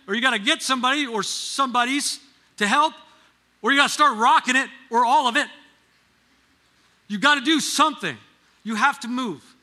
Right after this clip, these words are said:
If you're stuck, try something. And one of my coaching clients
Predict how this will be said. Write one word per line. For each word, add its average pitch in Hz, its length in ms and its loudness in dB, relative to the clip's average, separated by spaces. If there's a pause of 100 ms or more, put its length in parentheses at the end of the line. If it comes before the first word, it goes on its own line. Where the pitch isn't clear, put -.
(3250)
If 269 260 -2
you're 277 140 0
stuck, 226 400 0 (1800)
try 190 240 -2
something. 156 420 -10 (3250)
And 180 140 -8
one 220 100 -2
of 214 40 -4
my 202 100 2
coaching 220 360 -4
clients 208 440 0